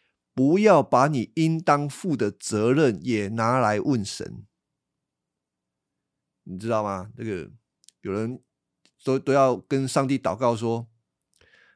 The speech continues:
：“哎，我现在，呃，可能，哦，我冒犯了别人，神啊，求，我，我就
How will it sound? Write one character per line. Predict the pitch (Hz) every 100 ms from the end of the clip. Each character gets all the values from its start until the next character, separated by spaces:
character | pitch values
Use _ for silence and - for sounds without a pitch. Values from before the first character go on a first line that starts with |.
| _
：“哎， | 113
我 | 117 110
现 | 107 156
在， | 151 127 117 _ _ _ _ _ _ _ _
呃， | 107 82 62 - - - - 73 120
可 | -
能， | 101 107 120 135 _ _ _ _ _
哦， | - 123
我 | 123 123
冒 | 170
犯 | 170 190
了 | 160
别 | 120 117 143
人， | 113 95 101 _ _ _ _ _ _ _
神 | - - 151
啊， | 165 147 135
求， | - -
我， | 131 127
我 | 180 185 160
就 | 180 170